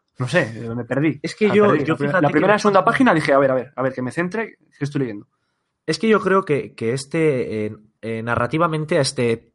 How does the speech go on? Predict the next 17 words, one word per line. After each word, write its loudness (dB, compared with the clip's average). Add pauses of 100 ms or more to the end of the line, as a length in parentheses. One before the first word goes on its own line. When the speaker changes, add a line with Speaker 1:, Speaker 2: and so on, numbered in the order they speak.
(300)
Speaker 2:
cómic, -2
eh, -10
por -12
las -12
críticas -6
que -6
he -4
leído -4
ahí, -2 (340)
le 0
ponen 0
de, -4
de, -10
de -14
casi 0
obra 4
maestra, -4